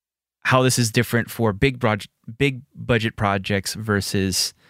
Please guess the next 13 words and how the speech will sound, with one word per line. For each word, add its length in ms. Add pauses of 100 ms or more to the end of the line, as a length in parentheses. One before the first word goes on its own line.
(260)
small 300
home 200
studio 600
or 300
bands 400
producing 400
their 160
own 240
songs 580 (300)
type 120
of 80
projects. 640 (460)
So 480